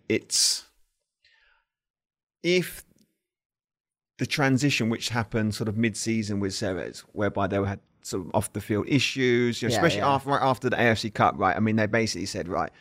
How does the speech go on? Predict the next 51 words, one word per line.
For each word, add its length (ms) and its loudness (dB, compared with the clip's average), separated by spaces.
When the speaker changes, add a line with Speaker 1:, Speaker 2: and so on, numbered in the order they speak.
Speaker 1:
if 140 -6
you 60 2
wanna 120 4
go, 220 0
go." 260 -8
Speaker 2:
Sure. 220 -12
Speaker 1:
And 120 2
a 40 2
bunch 260 0
of 80 -8
guys 480 -4
took 160 -8
up 100 -10
that 160 -10
option. 380 -14
Understandably 520 2
so, 240 0
because 260 -4
it, 100 -4
it 140 -4
seemed 220 2
like 100 0
there 140 4
was 160 2
an, 260 -2
an 200 -4
uneven 320 2
footing 500 2
and 260 -2
the 120 2
league 240 4
was, 440 -2
was 140 -2
tumultuous. 520 0
No 180 4
one 80 4
really 140 0
knew 160 4
what 160 0
was 100 -12
gonna 180 -2
go 180 -2
on, 240 2
but, 180 -4
you 80 -14
know, 60 -20
we 80 -14
have 60 -4
a 40 -4
new 80 -6
sponsor 580 2